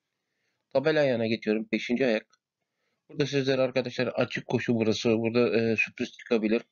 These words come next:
Hatta imkanı olan arkadaşlar hepsi yapabilir. Ama ben tabii birim fiyatını düşürme amaçlı biraz ayıklama yaptım burada. Yine ben sizlere bende çıkan atları söyleyeyim.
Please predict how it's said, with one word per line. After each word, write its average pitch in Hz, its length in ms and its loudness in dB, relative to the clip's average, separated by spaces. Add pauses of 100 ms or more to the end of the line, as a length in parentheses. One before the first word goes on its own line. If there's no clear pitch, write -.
(340)
Hatta 120 280 0
imkanı 123 460 0
olan 120 200 2
arkadaşlar 117 600 0
hepsi 123 280 -2
yapabilir. 107 460 -2 (460)
Ama 151 220 2
ben 143 160 4
tabii 135 260 2 (160)
birim 135 200 2
fiyatını 123 420 0
düşürme 123 360 2
amaçlı 113 500 2
biraz 127 200 0
ayıklama 120 500 2
yaptım 107 360 0
burada. 117 360 -2
Yine 120 300 2
ben 120 200 0 (140)
sizlere 117 560 0 (240)
bende 113 280 2
çıkan 110 300 -2
atları 107 300 0
söyleyeyim. 110 440 0